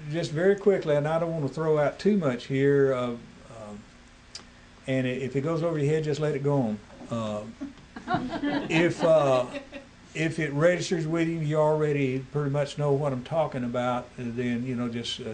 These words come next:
take it, uh, for whatever it's worth. But there are scriptures that, uh, we take from Isaiah that speaks about, you know, a lamb lying down with a, a lion, or the lion eating straw like an ox.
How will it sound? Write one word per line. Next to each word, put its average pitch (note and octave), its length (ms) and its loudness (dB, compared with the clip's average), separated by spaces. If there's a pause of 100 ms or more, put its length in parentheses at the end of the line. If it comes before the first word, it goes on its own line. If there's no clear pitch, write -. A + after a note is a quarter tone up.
take A2+ 260 -6
it, - 100 -14 (240)
uh, A#2+ 40 -12 (920)
for A#2 80 -6
whatever A#2 340 0
it's G#2 160 -8
worth. C3 320 0 (680)
But E3+ 160 2
there A3 200 4
are G#3 240 4
scriptures E3 840 0
that, C#3 380 2
uh, C3 140 0
we B2+ 120 0
take C#3+ 280 -2
from B2 160 -2
Isaiah C3+ 720 2
that B2+ 160 -6
speaks B2+ 280 -2
about, B2+ 280 0
you B2+ 80 -2
know, A#2+ 480 -2
a A#2 80 -4
lamb B2 460 -2
lying A#2+ 320 0
down A#2+ 520 -2 (200)
with A2+ 380 -2
a, A2 600 -10
a A2 40 -6
lion, A#2 540 -2
or A2 380 -4 (520)
the A#2+ 120 -2
lion B2+ 540 0
eating C3 320 0
straw B2+ 640 2 (800)
like B2 240 0
an A#2+ 80 0
ox. C3 560 0